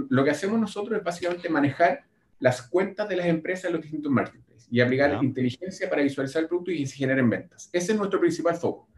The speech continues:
Speaker 2: Perfecto.
Speaker 1: Y para que todo eso funcione, tenemos partners logísticos en los cuales nosotros, como ya tenemos varios clientes, nosotros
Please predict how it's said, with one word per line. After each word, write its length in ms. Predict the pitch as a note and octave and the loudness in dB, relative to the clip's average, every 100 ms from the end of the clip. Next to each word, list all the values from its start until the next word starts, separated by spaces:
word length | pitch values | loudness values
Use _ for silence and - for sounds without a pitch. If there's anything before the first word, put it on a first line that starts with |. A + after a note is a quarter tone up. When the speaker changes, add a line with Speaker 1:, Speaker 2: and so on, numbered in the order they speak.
| - - | -12 -12
Speaker 2:
Perfecto. 440 | - F2 - - | -10 -12 -12 -4
Speaker 1:
Y 100 | B2+ | 2
para 200 | C#3 C#3 | 4 4
que 80 | C#3+ | 4
todo 180 | F#3 G#3+ | 2 2
eso 160 | G#3+ | 0
funcione, 640 | G3 D#3 - A#3+ A#3+ D4+ - _ _ | 0 0 6 6 6 0 -8 _ _
tenemos 420 | - D3+ E3 E3 | 2 2 2 4
partners 440 | G#3 G3+ G3 G3+ E3+ | 6 8 6 -2 0
logísticos 760 | E3+ F3+ - A#2 A#2+ D#3 - | 0 0 -2 -2 -2 -4 -2
en 80 | B2+ | 0
los 100 | B2+ | 2
cuales 180 | C#3+ D3 | 2 2
nosotros, 360 | C#3 C#3+ D#3+ D#3+ | 2 2 2 0
como 180 | C3+ | 0
ya 100 | C3 D3 | 0 2
tenemos 400 | D#3+ E3 D#3+ - | 2 0 -2 -4
varios 300 | B2+ D#3 D#3+ | 0 2 2
clientes, 300 | D#3+ E3 E3 | 0 -2 0
nosotros 400 | D3+ D3 D3+ | -2 -2 -2